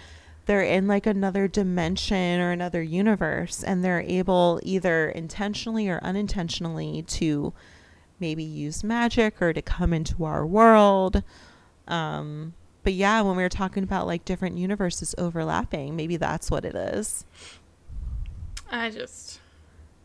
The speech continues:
Speaker 2: I just don't know.
Speaker 1: <laughs> Um, but Jane Goodall, who is the, obviously that, like, famed, you know, like, ape scientist lady, said that she wanted to believe in them.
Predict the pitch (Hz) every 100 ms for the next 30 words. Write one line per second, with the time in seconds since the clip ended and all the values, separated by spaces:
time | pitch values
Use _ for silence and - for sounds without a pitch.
0 | - 233 233 330 330 - - 240 233 226
1 | 196 196 165 139 190 - - - - -
2 | - _ _ _ - - - - - -
3 | - 403 - 330 - - - - - -
4 | - 233 226 214 202 202 - 190 202 180
5 | - - _ - 175 214 202 190 190 190
6 | 180 156 165 185 175 160 160 - 151 139
7 | - 180 - 170 165 - 170 160 165 156
8 | - 156 - - 147 139 147 151 - -
9 | 175 156 - - 175 - 160 156 - 160
10 | 151 - - - _ _ _ - 180 156
11 | 165 - - 160 156 156 160 - - -
12 | - _ - 269 262 233 - 220 202 185
13 | 180 - 170 165 147 147 139 143 147 147
14 | 185